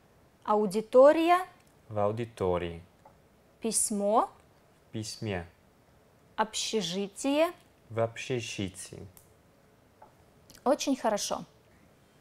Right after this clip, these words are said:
Speaker 2: Quando si usa invece la preposizione на?
Speaker 1: Si usa per indicare che qualcosa si trova su una superficie, per esempio,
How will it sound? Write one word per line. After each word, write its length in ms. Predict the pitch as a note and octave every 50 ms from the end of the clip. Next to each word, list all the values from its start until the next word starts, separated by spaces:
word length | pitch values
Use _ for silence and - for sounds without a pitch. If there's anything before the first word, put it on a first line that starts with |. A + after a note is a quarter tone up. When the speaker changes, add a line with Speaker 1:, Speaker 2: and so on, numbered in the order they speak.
| _ - _ _ _ - - - - - - - - -
Speaker 2:
Quando 300 | - A#2+ B2 D3 D#3 E3+
si 140 | E3 - F#3
usa 240 | C3+ A2 - - G2
invece 340 | F#2+ F#2 F#2+ F2+ - F#2 F2
la 100 | F2+ F2
preposizione 840 | - F#2+ F#2 - G2 F#2+ F#2 F2 - - - G2 F#2 F#2 F2+ - - - -
на? 380 | G#2 F2+ F2 F2 E2+ E2 E2+ - _ _ _ _ - - - - - - - - _
Speaker 1:
Si 220 | - - - C4+
usa 480 | C4+ C#4+ E4 F4 E4+ E4+ D#4+ C#4+ A#3+ - - - - - -
per 140 | - C4+ C4+
indicare 880 | C#4 C4+ A#3 A#3 B3+ B3 - C4+ C4+ C#4 C#4 C4 A#3 A3 G3 - - -
che 160 | - B3 A3+
qualcosa 580 | A#3 - A#3 A3+ A3 - - A#3+ A#3+ A#3 G#3 G#3
si 240 | G#3 - - G#3+ -
trova 460 | - A3+ A3+ A3 G#3 F#3 F#3+ F#3 F3 -
su 400 | - - - - B3 A#3+ G#3 - -
una 240 | G#3+ G#3 G#3 G3 F#3+
superficie, 960 | - - - G3 - - G3 F#3 E3+ - - F#3+ F3 - - - - C4 F#4 G#4 - - - _ _ _ _ _
per 140 | - G#3 G3+
esempio, 600 | G#3 F#3+ F#3 F#3+ F3+ F3+ F3 - - F3 E3 -